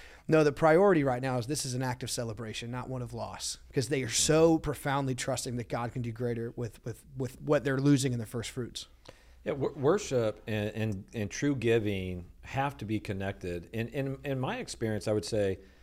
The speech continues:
Speaker 2: uh, th-, this would be such a dramatic statement, but I, I think the people who struggle the most with giving are also people who struggle with worship because there's a
Speaker 1: I would agree.
Speaker 2: certain level of, uh,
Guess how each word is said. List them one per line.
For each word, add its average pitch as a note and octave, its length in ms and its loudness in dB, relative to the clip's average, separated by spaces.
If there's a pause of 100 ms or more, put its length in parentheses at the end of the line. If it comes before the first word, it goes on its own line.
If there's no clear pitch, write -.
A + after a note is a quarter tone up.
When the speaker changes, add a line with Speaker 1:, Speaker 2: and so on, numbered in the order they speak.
(300)
Speaker 2:
uh, F#2 300 -2 (200)
th-, C#3+ 200 -14
this E3 180 -10
would E3+ 60 -6
be D#3 80 -4
such D#3+ 200 -4
a C3+ 60 -6
dramatic A2+ 340 -4
statement, D#3 300 -4
but G#2+ 80 -2
I, A#2 180 2
I C3 160 0
think B2 400 -4
the A2+ 120 -4
people B2 280 -2
who A2+ 120 0
struggle A2+ 320 0
the G2+ 100 -2
most G#2 480 0
with G#2+ 340 -2
giving A#2+ 440 -2 (1000)
are A#2 260 6
also C3 240 2
people A2 180 0
who G#2+ 60 0
struggle A2 300 0
with G#2 180 -2
worship A#2+ 420 0
because G#2+ 380 -2
there's G#2+ 160 -2
a G#2+ 140 -4
Speaker 1:
I C3+ 60 -2
would C#3+ 100 2
agree. F#3 140 2
Speaker 2:
certain C3+ 280 -2
level A#2+ 460 2
of, G2+ 480 -2 (480)
uh, - 60 -14